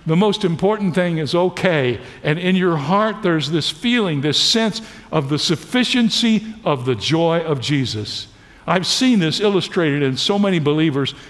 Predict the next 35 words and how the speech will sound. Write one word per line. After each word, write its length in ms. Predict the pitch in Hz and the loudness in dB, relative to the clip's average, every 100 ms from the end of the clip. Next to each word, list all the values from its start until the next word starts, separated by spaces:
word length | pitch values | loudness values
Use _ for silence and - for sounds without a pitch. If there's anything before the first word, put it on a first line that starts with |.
| - | -4
and 180 | 147 143 | 0 0
I've 180 | 135 151 | 0 0
even 220 | 175 147 | 0 0
experienced 680 | 123 - 156 156 151 - | -2 -2 0 0 -2 -4
it 140 | 151 - | -4 -4
sometimes 600 | - 160 135 156 139 127 | -2 -2 0 -2 -2 -2
in 100 | 139 | -2
my 160 | 131 120 | -2 -2
own 300 | 143 131 135 | -2 0 0
life, 360 | 127 117 90 - - - - - | -2 -4 -8 -16 -20 -20 -8 -2
that 240 | 151 117 | -2 0
during 420 | 151 196 185 151 | 0 2 0 0
very 280 | 165 190 175 | 0 0 0
troubling 540 | - 208 208 180 143 | 0 -2 0 0 0
times 400 | 123 143 127 123 | -2 0 0 -2
and 180 | 165 147 | -2 -2
times 360 | 127 165 170 131 | -2 -2 -2 0
that 180 | 170 170 | 0 0
would 160 | 160 | 0
normally 460 | 160 190 202 165 143 - - - | 0 2 2 0 -2 -10 -20 -6
take 300 | - 190 185 | 0 0 0
a 160 | 175 165 | -2 0
smile 540 | - - 190 196 190 | 0 2 2 2 0
off 300 | 190 180 180 | 0 -2 0
of 140 | 170 139 | -2 0
your 160 | 147 | -2
face, 520 | - 165 135 117 - - - - - | 0 0 0 -2 -6 -8 -20 -8 -2
the 120 | 165 | 0
inward 540 | 170 208 254 254 233 - - | 2 2 2 0 -2 -6 -10
Jesus 760 | 117 214 214 113 127 123 - - - - | 0 2 2 2 0 -2 -4 -8 -14 -10
puts 280 | - 190 - | -2 -2 -2
joy 420 | 127 202 220 214 | -2 2 2 2
in 100 | 180 | 2
your 140 | 160 165 | 0 -2
heart 500 | - 185 180 151 | 0 0 0 -2